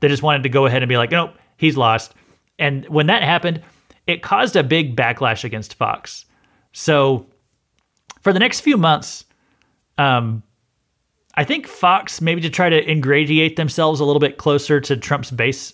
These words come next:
again after that election, I think they started repeating a lot of Trump's lies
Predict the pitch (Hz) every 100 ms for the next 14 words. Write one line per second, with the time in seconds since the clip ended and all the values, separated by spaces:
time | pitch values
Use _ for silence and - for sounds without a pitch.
0 | _ 147 139 147 151 135 156 139 131 151
1 | 131 160 156 - - - _ _ _ 151
2 | 156 165 180 185 175 - 156 139 120 -
3 | 143 160 151 127 127 120 - 139 - -
4 | 117 104 135 170 -